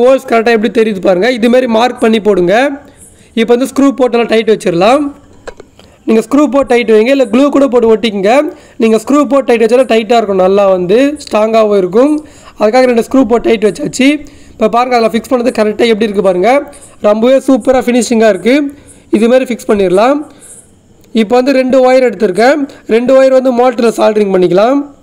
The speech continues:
நான் soldering பண்ணிக்கிறேன், நீங்களும் soldering பண்ணி யூஸ் பண்ணுங்க, இல்ல ஒயர் கையிலேயே கூட முறுக்கிடுங்க. பாருங்க,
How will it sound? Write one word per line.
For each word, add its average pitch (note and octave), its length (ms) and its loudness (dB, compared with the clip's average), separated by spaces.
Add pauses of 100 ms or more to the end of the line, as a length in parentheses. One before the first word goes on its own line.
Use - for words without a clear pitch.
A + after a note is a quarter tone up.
(880)
நான் G#3+ 160 0
soldering C4+ 400 0
பண்ணிக்கிறேன், A#3+ 340 0
நீங்களும் C4 280 0
soldering A#3+ 340 0
பண்ணி A3 220 2
யூஸ் G#3+ 180 0
பண்ணுங்க, F#3+ 240 0 (520)
இல்ல A#3+ 120 2 (120)
ஒயர் C4 280 0
கையிலேயே B3 320 2
கூட A#3+ 180 2
முறுக்கிடுங்க. G3+ 420 0 (680)
பாருங்க, A#3 260 2